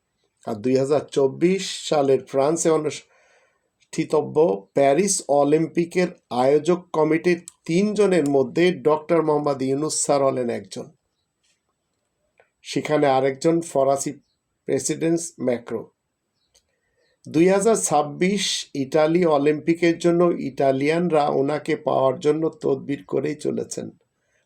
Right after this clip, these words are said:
পুরা অলিম্পিকের মডেলই হচ্ছে থ্রি জিরো, ডক্টর মোহাম্মদ ইউনুসের লেখা। সারা পৃথিবীর একশো সাতটা ইউনিভার্সিটিতে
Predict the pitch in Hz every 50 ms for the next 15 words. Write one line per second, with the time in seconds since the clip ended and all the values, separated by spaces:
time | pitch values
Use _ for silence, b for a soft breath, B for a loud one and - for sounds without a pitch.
0 | _ _ - 135 143 151 151 147 139 135 131 131 135 147 151 151 143 156 147 -
1 | - 151 123 120 110 110 113 131 143 160 165 185 190 185 180 170 165 170 - _
2 | _ _ _ _ _ _ _ _ _ _ _ _ _ _ - - 147 147 147 -
3 | - 151 131 131 - - 139 139 135 117 117 - 110 87 98 - - - _ _
4 | _ _ _ _ _ _ _ _ _ _ _ _ _ _ _ _ _ _ _ _
5 | _ _ _ _ _ _ _ _ _ _ _ - - 110 123 127 127 - 143 139
6 | 131 135 131 127 127 131 123 110 120 123 127 123 117 113 - - 120 110 107 104
7 | - _ - - _ _ _ _ _ _ _ _ _ _ _ _ _ _ _ _
8 | _ _ _ _ _ _ _ _ _ _ _ _ - - 151 147 156 180 180 180
9 | 180 - - 196 196 196 220 208 190 214 214 214 208 - - - 147 151 151 -
10 | - - 175 175 165 - - - - 151 156 156 - _ _ _ - 165 160 160
11 | 170 170 143 135 131 135 135 135 135 135 170 190 185 185 - 196 190 - 165 170
12 | - 147 147 160 170